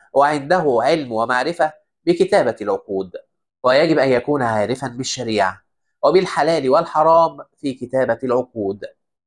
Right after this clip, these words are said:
ولا يمتنع من علمه الله الكتابة أن يكتب بالعدل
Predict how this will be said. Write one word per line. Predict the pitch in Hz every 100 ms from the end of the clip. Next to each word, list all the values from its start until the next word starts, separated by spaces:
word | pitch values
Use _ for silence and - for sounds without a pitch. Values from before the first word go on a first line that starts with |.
| _
ولا | 131 175 202 196
يمتنع | 180 - 190 139
من | 110 120
علمه | 117 113 139 170
الله | 160 151 156 165
الكتابة | 165 - 170 156 113 95 _ _ _ _ -
أن | 113
يكتب | 117 175 - 160
بالعدل | 160 170 170 135 110